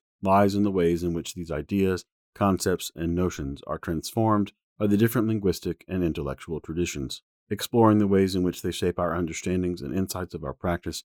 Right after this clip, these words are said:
will help us to gain a deeper understanding of changing research contexts and take into account other norms and modes of thinking. McDonough and Brandenburg address this issue by urging self-study researchers to, quote,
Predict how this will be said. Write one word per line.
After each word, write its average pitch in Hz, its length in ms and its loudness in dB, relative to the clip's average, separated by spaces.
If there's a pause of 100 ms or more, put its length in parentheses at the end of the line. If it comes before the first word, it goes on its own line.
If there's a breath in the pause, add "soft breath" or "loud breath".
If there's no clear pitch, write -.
(160)
will 98 120 4
help 110 240 4
us 104 80 -6
to 107 100 -6
gain 90 200 2
a 82 100 -2
deeper 98 320 -2
understanding 82 560 -2
of 71 80 -12
changing 104 420 0
research 87 400 -2
contexts - 640 -8 (120)
and 101 120 2
take 104 220 6
into 95 220 0
account 90 360 -4
other 107 220 4
norms 76 380 0
and 76 120 -4
modes 90 300 0
of 92 80 -8
thinking. 78 400 -4 (240)
McDonough 101 500 4
and 90 220 -4
Brandenburg 87 640 -2 (180)
address 107 320 4
this - 180 -4
issue 76 280 -6
by 73 200 -4
urging 101 380 4
self-study 80 480 -2
researchers 71 560 -4
to, - 160 -12
quote, 80 320 -2